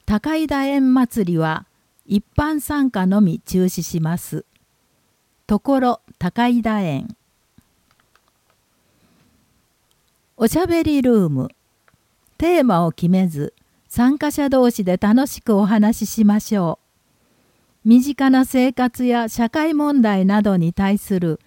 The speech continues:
自分と違う意見も聞けて、日々の生活のヒントが見つかるかも。時、九月九日月曜日、十時から十一時三十分。対象、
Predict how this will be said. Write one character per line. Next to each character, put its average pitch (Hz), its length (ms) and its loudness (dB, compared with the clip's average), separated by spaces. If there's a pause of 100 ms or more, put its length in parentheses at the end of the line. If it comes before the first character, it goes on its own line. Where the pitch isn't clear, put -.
(440)
自 190 200 2
分 294 260 0
と 302 140 -2
違 285 260 -4 (140)
う 269 80 2
意 247 80 -2
見 196 260 2
も 170 140 0
聞 - 100 -14
け 185 180 -4
て、 185 280 -6 (520)
日 285 140 0
々 247 160 6
の 180 140 4
生 226 260 0
活 226 300 0
の 202 160 2
ヒ 277 160 0
ン 247 80 0
ト 160 140 -4
が 156 140 -2
見 156 140 0
つ - 140 -12
か 247 140 -4
る 262 100 -4
か 175 180 -6
も。 139 200 -6 (1300)
時、 208 420 -6 (520)
九 330 140 2
月 254 280 0
九 185 160 0
日 226 520 2
月 190 340 -2
曜 254 280 2
日、 143 220 -4 (320)
十 262 240 2
時 190 160 -6
か 170 160 -4
ら 165 140 -2
十 202 260 0
一 247 240 -4
時 170 140 -4
三 202 360 2
十 214 160 0
分。 - 400 -8 (1500)
対 233 220 2
象、 240 420 -4